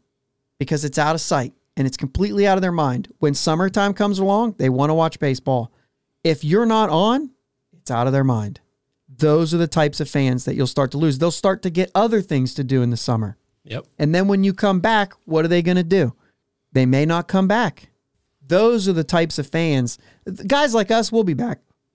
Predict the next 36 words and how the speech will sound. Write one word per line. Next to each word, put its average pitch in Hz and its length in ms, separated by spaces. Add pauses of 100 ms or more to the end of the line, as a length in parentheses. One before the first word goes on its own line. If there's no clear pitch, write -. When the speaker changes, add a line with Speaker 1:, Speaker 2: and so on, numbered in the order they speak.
(360)
Speaker 1:
I'll 226 180
watch 185 320
as 147 80
soon 170 180
as 170 80
it 175 80
comes 160 220
back. 127 260
The 156 80
day 180 260
it 151 40
Speaker 2:
Mm-hmm. 139 80
Speaker 1:
comes 131 200
back, 127 260
I'll 139 80
be 147 140
excited 147 480
and 151 60
I'll 143 120
watch. 117 360 (500)
Some 202 220
of 233 40
these 226 140
people 185 340
just, 151 300
they, - 280
we're 180 240
not 208 160
gonna 214 120
pay 202 160
attention. 214 420
And 165 140
then 190 120
you're 196 120
gonna 190 140
say, 170 280